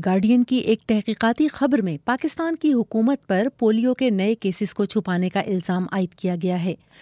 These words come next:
گارڈین کی رپورٹ کے مطابق پاکستان کے پولیو پروگرام کے سابق فوکل پرسن بابر بن عطا نے خامیوں کو چھپانے کے لیے دانستہ رواں سال پولیو کے نئے کیسز کو پاکستانی حکومت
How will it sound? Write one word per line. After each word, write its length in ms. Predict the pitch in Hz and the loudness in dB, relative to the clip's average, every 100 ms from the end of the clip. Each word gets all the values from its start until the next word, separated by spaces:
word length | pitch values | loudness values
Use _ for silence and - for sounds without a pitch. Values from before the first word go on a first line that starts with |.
| - - 196 | -20 -8 -2
گارڈین 340 | 196 190 190 | 0 2 0
کی 120 | 185 | -2
رپورٹ 320 | 180 175 180 - | -2 -2 -2 0
کے 80 | |
مطابق 800 | 185 180 180 170 214 - - _ | -2 0 -2 0 -4 -6 -20 _
پاکستان 460 | 208 196 214 208 185 | -4 -2 -2 -2 -2
کے 100 | 196 | -4
پولیو 360 | - 190 190 | -2 0 0
پروگرام 400 | 185 185 170 185 | -2 -2 -2 -2
کے 140 | 185 196 - | 0 -4 -4
سابق 380 | 196 175 190 196 - | -4 -2 -2 -4 -2
فوکل 280 | 208 190 180 | -2 0 -2
پرسن 440 | - 180 - 214 | 0 0 2 0
بابر 400 | 180 180 180 233 | 2 0 2 0
بن 180 | 180 190 - | 0 -2 -2
عطا 260 | 196 269 247 | -2 2 2
نے 160 | 180 175 - _ | 0 -4 -10 _
خامیوں 460 | - 247 254 277 302 | -6 0 2 4 2
کو 100 | 294 | 0
چھپانے 500 | - 240 196 220 269 | -2 -2 0 0 0
کے 140 | - | 0
لیے 280 | 196 185 240 | -2 0 0
دانستہ 640 | 175 170 175 202 - - 151 - - - | 0 -2 2 0 0 -4 -4 -8 -14 -2
رواں 240 | 202 220 226 | 0 2 0
سال 160 | 214 208 - | 0 -2 0
پولیو 340 | 190 196 226 | 0 2 2
کے 180 | 233 226 | 0 0
نئے 260 | 190 180 214 | 0 0 0
کیسز 420 | - 175 214 240 | 0 -2 -2 -6
کو 220 | - 214 | -2 -2
پاکستانی 680 | 262 208 175 196 190 175 180 | -2 -2 -2 -4 -2 0 0
حکومت 400 | 175 - 196 202 | 0 2 2 0